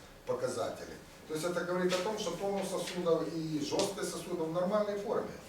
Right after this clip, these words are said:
Вот. Но после нагрузки, видите, чего-то вот увеличился.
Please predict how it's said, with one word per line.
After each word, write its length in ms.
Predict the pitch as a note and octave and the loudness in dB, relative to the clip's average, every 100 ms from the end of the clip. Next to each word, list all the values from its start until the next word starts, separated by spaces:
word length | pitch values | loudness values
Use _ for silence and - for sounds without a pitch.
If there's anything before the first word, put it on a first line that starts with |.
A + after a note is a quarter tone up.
| - - - - - - G#3+ | -16 -18 -18 -18 -18 -14 -6
Вот. 380 | B2+ C3+ - - - - | 0 0 0 -4 -14 -4
Но 240 | A3 E4+ - | 0 0 2
после 220 | G3 F#3 | 0 2
нагрузки, 540 | A#3 D3+ - - - | 4 4 4 0 -4
видите, 440 | G3 D#3 G#3 A#3+ - | -2 0 -2 -2 -4
чего-то 440 | D#3 E3 F3+ A3+ | 0 0 2 2
вот 200 | G3+ G3+ - - F3+ | 2 0 -2 -4 0
увеличился. 600 | F3+ F#3+ D3 D3 C3+ | 2 2 2 0 -2